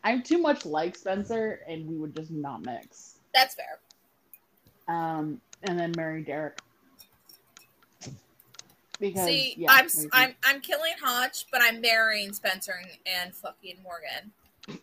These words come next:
Speaker 2: Be-, strictly for the gossip I could have with Penelope.
Speaker 1: Right.
Speaker 2: <laughs> Strictly for that, 'cause she'd be too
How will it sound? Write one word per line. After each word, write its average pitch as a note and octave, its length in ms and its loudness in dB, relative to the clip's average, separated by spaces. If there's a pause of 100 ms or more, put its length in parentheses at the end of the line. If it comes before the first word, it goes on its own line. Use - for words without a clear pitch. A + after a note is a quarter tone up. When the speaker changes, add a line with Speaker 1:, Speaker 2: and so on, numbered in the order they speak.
(400)
Speaker 2:
Be-, C#4 200 0
strictly A4+ 460 4 (120)
for - 60 -4
the G4+ 180 4
gossip B3 400 6
I A#3+ 60 8
could - 140 -4
have A3+ 200 6
with A3+ 160 -2
Penelope. F#3 540 -2 (840)
Speaker 1:
Right. G#3 580 0 (140)
Speaker 2:
<laughs> - 160 -8
Strictly F4 800 2
for D4+ 120 4
that, G#3 460 6
'cause G4 220 10
she'd E4+ 180 -4
be D4 180 -8
too F4+ 160 -6